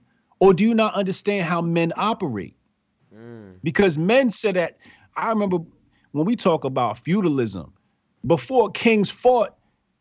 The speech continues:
Speaker 1: they'd come and they'd talk. They'd drink, have dinner, right?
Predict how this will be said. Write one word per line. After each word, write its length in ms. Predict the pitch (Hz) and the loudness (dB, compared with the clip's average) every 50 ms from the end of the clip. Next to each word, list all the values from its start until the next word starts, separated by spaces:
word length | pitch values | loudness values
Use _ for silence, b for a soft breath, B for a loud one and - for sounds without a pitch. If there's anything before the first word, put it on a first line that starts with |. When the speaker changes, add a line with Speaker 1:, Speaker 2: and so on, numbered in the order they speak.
| _ _ _ - 127 | _ _ _ -10 -2
Speaker 1:
they'd 300 | 123 185 214 254 240 - | 0 2 2 2 0 0
come 260 | - - 208 190 185 | 0 2 2 2 2
and 140 | 185 185 190 | 0 0 0
they'd 240 | 208 208 208 170 - | 0 -2 -2 -4 -8
talk. 400 | - - 277 277 208 - - _ _ _ _ _ _ _ - | -4 -2 -2 0 -2 -2 -6 _ _ _ _ _ _ _ -4
They'd 240 | - 185 190 190 147 | -2 0 0 0 -2
drink, 500 | 120 113 143 190 214 220 220 220 - - _ _ _ _ _ _ _ _ _ _ _ _ _ _ _ _ _ _ _ - | -4 -4 -2 0 0 -2 -4 -6 -12 -20 _ _ _ _ _ _ _ _ _ _ _ _ _ _ _ _ _ _ _ -10
have 360 | - - 196 196 190 151 123 | -4 -2 0 0 0 -2 -2
dinner, 440 | 117 185 202 220 214 214 214 220 214 _ _ _ _ _ _ _ _ _ _ _ _ _ _ _ _ _ _ _ _ _ _ _ - | 2 4 4 4 2 0 -4 -6 -10 _ _ _ _ _ _ _ _ _ _ _ _ _ _ _ _ _ _ _ _ _ _ _ -10
right? 400 | 131 147 170 196 262 269 233 | -6 -2 -2 -2 -2 -2 -6